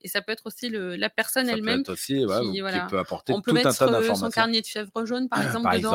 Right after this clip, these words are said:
Speaker 2: exemple, on peut mettre
Speaker 1: voilà.
Speaker 2: son carnet de fièvre jaune,
Speaker 1: Si
Speaker 2: on
Speaker 1: on a des allergies.
Speaker 2: peut mettre ses allergies, on peut,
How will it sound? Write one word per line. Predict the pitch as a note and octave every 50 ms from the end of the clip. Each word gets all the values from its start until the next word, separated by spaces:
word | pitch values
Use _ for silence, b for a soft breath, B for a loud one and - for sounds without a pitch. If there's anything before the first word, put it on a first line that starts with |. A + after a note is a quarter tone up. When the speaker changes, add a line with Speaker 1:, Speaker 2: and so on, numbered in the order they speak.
| G#2+ C3 C#3
Speaker 2:
exemple, | - - G2+
on | F2+
peut | - F#2+ F2+
mettre | F#2+ G#2+
Speaker 1:
voilà. | F#2+ G2+
Speaker 2:
son | A#2 G2+
carnet | - G#2 F2+ F#2 G#2 G2+
de | -
fièvre | - - G2 F#2 F2+ F#2+ G2
jaune, | F#2+ G2+ C3+ F3 G3
Speaker 1:
Si | C#3 A2 G#2+
Speaker 2:
on | G#3+
Speaker 1:
on | A3
a | G#3+ G#3+
des | G#3 A3 G#3+ G#3+
allergies. | G#3+ G#3 G#3 G#3 G3+ G3 G3+ G3 G#3+ A#3 A#3+ B3 B3+ C4 C#4 C#4+
Speaker 2:
peut | D4+ -
mettre | F3+ - F#3+ - -
ses | G#2+ G2 G2
allergies, | G2+ F#2+ G2+ F#2+ F#2+ G2 A2+ D#3+ A3 A3
on | C#3 A2+ G2+
peut, | - - C#3+ D3 D#3 D#3 D3